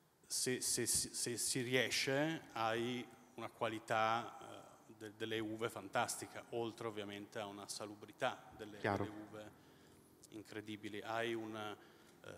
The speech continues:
Speaker 1: una capacità di invecchiamento molto più, più elevata. Cioè, i, i, eh, antiossidanti naturali,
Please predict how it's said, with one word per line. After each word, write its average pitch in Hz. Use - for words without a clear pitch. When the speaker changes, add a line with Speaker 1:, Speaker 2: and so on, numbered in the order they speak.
Speaker 1:
una 110
capacità -
di 120
invecchiamento 120
molto 113
più, 107
più 120
elevata. 110
Cioè, 95
i, 98
i, 110
eh, 101
antiossidanti 123
naturali, 117